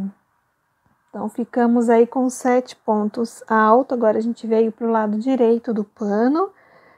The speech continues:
Eu preciso de três quadrados vazio,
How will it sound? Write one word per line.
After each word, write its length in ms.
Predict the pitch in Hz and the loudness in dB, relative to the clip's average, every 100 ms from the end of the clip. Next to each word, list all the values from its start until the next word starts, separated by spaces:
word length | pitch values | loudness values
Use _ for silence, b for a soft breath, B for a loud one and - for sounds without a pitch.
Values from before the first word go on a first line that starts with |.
| b - | b -2
Eu 100 | 226 | 0
preciso 720 | 240 240 - 247 240 240 220 | 4 2 2 0 2 2 2
de 160 | 233 | 0
três 480 | - 240 254 370 - | -4 0 0 0 -4
quadrados 800 | - 262 214 214 208 202 214 - | 0 0 2 0 0 -2 -6 -8
vazio, 840 | 208 202 202 208 208 214 233 302 | -4 -2 -4 -6 -4 -2 -2 -4